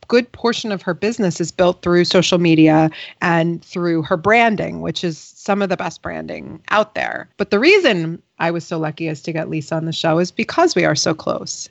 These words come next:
And it got me thinking about all the people that we meet and the friends that we make along the way.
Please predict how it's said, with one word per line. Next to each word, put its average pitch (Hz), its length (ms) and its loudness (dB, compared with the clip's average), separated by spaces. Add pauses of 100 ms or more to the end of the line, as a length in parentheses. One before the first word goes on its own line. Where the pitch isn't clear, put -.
And 185 200 0
it 202 80 -4
got 247 160 0
me 247 80 -4
thinking 294 380 -4
about 170 540 -2
all 196 140 -2
the - 80 -4
people 311 400 -2
that - 160 -2
we 156 160 0
meet 165 240 -2
and 185 160 4
the 196 40 2
friends 220 320 0
that 175 120 2
we 160 140 0
make 160 280 0 (280)
along 175 260 4
the 170 60 4
way. 170 500 0